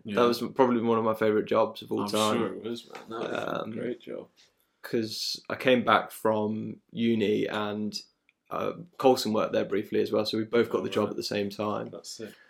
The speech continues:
Speaker 2: And we were basically, like, um, Christmas staff, basically.
Speaker 1: Staff, yeah.
Speaker 2: And, um, yeah, I was just on the bar one night by myself,
Speaker 1: Yeah.
Speaker 2: and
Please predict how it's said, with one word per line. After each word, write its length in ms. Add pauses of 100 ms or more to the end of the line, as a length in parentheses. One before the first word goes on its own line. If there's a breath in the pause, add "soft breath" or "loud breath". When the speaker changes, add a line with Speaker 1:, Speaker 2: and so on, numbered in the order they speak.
(260 soft breath)
Speaker 2:
And 120
we 60
were 100
basically, 340
like, 540
um, 500 (1300)
Christmas 640
staff, 460
basically. 640
Speaker 1:
Staff, 180
yeah. 60 (400)
Speaker 2:
And, 260
um, 560 (260)
yeah, 300
I 100
was 140
just 160
on 100
the 80
bar 320
one 260
night 340
by 120
myself, 800
Speaker 1:
Yeah. 120
Speaker 2:
and 220